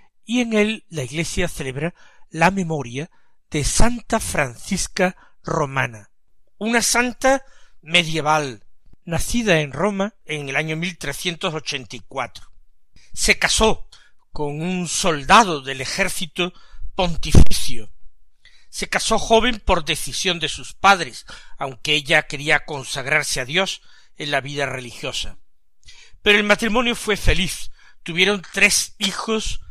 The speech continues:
varones. Dos de ellos murieron en una epidemia de peste. El marido, pues, estuvo mucho tiempo fuera del hogar, pero respetó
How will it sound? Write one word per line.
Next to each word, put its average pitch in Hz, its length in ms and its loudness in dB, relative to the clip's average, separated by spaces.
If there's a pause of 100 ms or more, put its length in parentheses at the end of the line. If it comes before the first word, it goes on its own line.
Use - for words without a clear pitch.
(260)
varones. 160 840 0 (840)
Dos 185 600 2
de 160 200 4
ellos 202 420 0
murieron 170 760 -2 (360)
en 135 500 -12 (160)
una 160 260 -4
epidemia 160 880 -2
de 123 260 -10
peste. - 680 -2 (640)
El 156 420 -6
marido, 170 760 -2
pues, 147 400 -8 (260)
estuvo 170 460 -8
mucho 180 340 -4
tiempo 196 380 -2
fuera 180 360 -2
del 147 180 -4
hogar, 180 300 0 (520)
pero 160 280 -4
respetó 160 880 -2